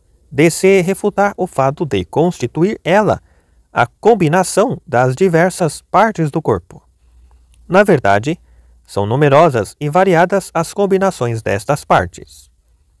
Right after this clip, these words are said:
Qual será, então, aquela parte do corpo cujo intelecto deve ser considerado como a sua síntese? De que espécie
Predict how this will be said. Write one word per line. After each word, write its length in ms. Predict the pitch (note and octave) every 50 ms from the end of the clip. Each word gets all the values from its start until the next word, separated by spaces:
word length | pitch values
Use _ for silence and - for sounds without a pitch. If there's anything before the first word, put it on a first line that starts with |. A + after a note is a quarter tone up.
| _ _ _ _
Qual 200 | - A2 B2 D3 D#3
será, 260 | - F#3+ G3 A3 - -
então, 340 | B2 A#3+ G3+ - B2 G2+ - - _ _ _ _ _ _ _ _ _
aquela 380 | - E3 - G#3+ G#3+ G#3+ G3+
parte 540 | G3 - A3+ G#3+ G#3 E3+ - - C3+ A2+ G#2+
do 240 | G2 - G#2+ G#2 -
corpo 440 | - - - F3+ F#3 D3+ - - G#2
cujo 240 | - B2 A#2 B2 D3+
intelecto 480 | D#3+ - F3+ F3 F#3+ F#3+ - - -
deve 220 | C3 A#2+ G2+ G#2 G#2
ser 220 | - - A2+ A2
considerado 800 | - C#3+ E3+ F3 - - F3 F3 F3+ F#3+ F3+ C#3+ - - - - _ _ _ _ _ _ _ _ _
como 300 | - G2+ G#2+ A2+ - -
a 140 | - G#2 G#2+
sua 240 | - - D3 C3+ A2
síntese? 640 | - - - - D4+ D#4 E4 C4+ D3+ - - - - _ _ _ _ _ _ _ _ _ _ _ _ _ _ _ _ _ _ -
De 140 | C#3 F#3 F#3
que 80 | A3+
espécie 800 | A3+ A#3+ G#3 - - B3 A#3+ B3 A#3 - - - A3 F#3 A#2+ -